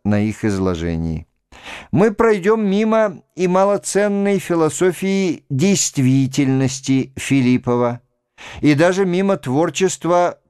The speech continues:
Троицкого. Троицкий, бывший долгое время профессором Московского университета, был, собственно, защитником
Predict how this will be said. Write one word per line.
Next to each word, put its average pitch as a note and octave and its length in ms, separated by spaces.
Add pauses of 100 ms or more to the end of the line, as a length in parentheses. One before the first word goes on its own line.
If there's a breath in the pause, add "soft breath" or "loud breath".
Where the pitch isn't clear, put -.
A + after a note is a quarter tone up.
Троицкого. A#2+ 1200 (840)
Троицкий, D#3 920 (360)
бывший B2 840
долгое B2 560
время A#2+ 360
профессором A#2+ 840
Московского G#2+ 720
университета, G#2 960 (360 loud breath)
был, F3 380
собственно, F3 720
защитником D#3+ 1120